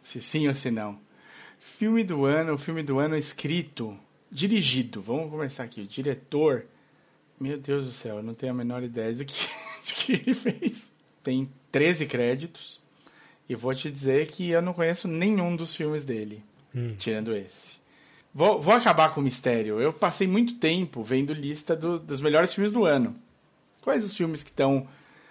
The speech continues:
Speaker 1: aí cotados, Led-, o Letterboxd, né? Qu-, quais são os filmes e tal. E um desses filmes pipocou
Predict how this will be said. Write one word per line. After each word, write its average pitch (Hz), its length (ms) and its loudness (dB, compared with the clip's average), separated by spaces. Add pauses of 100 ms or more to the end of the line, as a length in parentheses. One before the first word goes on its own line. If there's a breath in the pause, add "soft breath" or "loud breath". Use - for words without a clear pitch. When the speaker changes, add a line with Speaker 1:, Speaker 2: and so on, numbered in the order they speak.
(200 loud breath)
Speaker 1:
aí 123 320 2
cotados, 131 880 2
Led-, 143 320 2
o 110 360 2
Letterboxd, 120 960 2
né? 139 220 -2
Qu-, 131 240 -6
quais 139 240 -6
são 151 160 0
os 135 120 -4
filmes 143 280 -4
e - 20 -4
tal. 160 220 -2 (380 loud breath)
E 180 100 2
um 285 160 2
desses 247 320 2
filmes 233 240 4
pipocou 240 840 2